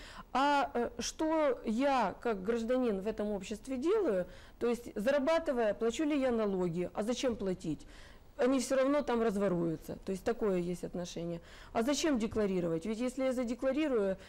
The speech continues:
жестокий закон меня на самом деле ещё больше, э, попытается, в общем-то, грубо говоря, раскулачить. Значит, ну зачем мне это делать? Я вот существую, и я должен всё время быть недовольным.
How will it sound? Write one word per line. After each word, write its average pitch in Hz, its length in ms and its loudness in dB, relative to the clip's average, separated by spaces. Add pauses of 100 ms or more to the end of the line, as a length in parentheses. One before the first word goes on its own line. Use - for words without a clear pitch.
(140)
жестокий 240 440 -2
закон 247 400 0
меня 226 240 2
на 214 120 -2
самом 220 340 -2
деле 220 360 0 (260)
ещё 247 240 -2
больше, 247 380 0
э, 190 1400 0
попытается, 226 800 0
в 196 80 -6
общем-то, 196 480 -4 (300)
грубо 240 320 2
говоря, 220 360 2
раскулачить. 185 720 -2
Значит, 427 380 2 (200)
ну 359 80 0
зачем 359 340 4
мне 294 100 4
это 233 180 2
делать? 180 380 0
Я 320 120 2
вот - 280 -2 (100)
существую, 349 720 0 (280)
и 277 80 2
я 311 120 4
должен 247 420 0 (200)
всё 294 160 -2
время 302 260 2
быть 233 220 0
недовольным. 170 680 -2